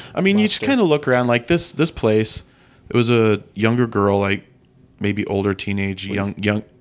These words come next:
Speaker 1: early twenties, something like
Speaker 2: Oh,
Speaker 1: that.
Speaker 2: you wanted to go
Speaker 1: And
Speaker 2: flirt with her, didn't you?
Speaker 1: No. No, I had no idea
Speaker 2: Travis.
Speaker 1: who was behind the thing. But they had coolers, and all the food was in coolers, and that's usually a good sign. And she pulled all the meat out of a cooler to put it on the grill and cooked it right there.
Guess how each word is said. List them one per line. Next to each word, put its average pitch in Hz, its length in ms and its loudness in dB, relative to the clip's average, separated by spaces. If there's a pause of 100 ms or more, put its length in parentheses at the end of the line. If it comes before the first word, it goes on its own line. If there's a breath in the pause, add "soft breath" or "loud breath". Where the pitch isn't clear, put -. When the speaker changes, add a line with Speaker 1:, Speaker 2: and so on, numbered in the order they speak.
Speaker 1:
early 107 240 2
twenties, 98 400 0
something 98 220 -2
like 92 200 -4
Speaker 2:
Oh, 92 100 0
Speaker 1:
that. 160 80 0
Speaker 2:
you 202 80 -2
wanted 196 260 0
to 160 60 -8
go 151 100 0
Speaker 1:
And 202 220 0
Speaker 2:
flirt 202 140 0
with 117 140 -6
her, 104 120 -10
didn't 160 220 -8
you? 98 180 -14
Speaker 1:
No. 113 240 -2 (220)
No, 123 200 -2
I 117 80 0
had 127 180 -2
no 104 80 0
idea 98 140 0
Speaker 2:
Travis. 104 260 2
Speaker 1:
who 104 80 2
was 98 100 -2
behind 95 320 -4
the 87 60 -8
thing. 90 220 -6 (540 loud breath)
But 127 160 0
they 135 120 2
had 131 300 0
coolers, 117 580 2
and 104 80 -2
all 110 100 4
the 113 80 0
food 117 220 0
was 113 160 -2
in 117 140 -2
coolers, 98 420 -2
and 95 100 -4
that's 92 220 -2
usually 95 320 0
a - 40 -4
good 92 220 -4
sign. 92 460 0 (500 loud breath)
And 98 240 -2
she - 140 -4
pulled 110 260 0
all 107 140 4
the 107 100 0
meat 107 320 0
out 98 180 0
of 98 80 -2
a 98 40 -6
cooler 98 400 -2
to 95 140 -6
put - 180 -2
it 92 80 0
on 98 160 0
the 98 80 -4
grill 92 320 -2
and 92 100 -4
cooked - 240 -6
it - 80 -2
right 95 240 -2
there. 82 360 -6